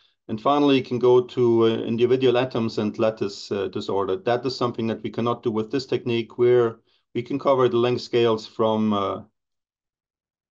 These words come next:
a millimeter or sub-millimeter down to hundred nanometers or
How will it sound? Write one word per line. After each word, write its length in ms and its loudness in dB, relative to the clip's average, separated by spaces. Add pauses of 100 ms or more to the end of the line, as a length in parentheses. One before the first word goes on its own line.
(300)
a 80 -10
millimeter 600 2
or 60 2
sub-millimeter 880 0 (100)
down 300 0
to 420 -4 (840)
hundred 400 -4
nanometers 580 -4
or 400 -4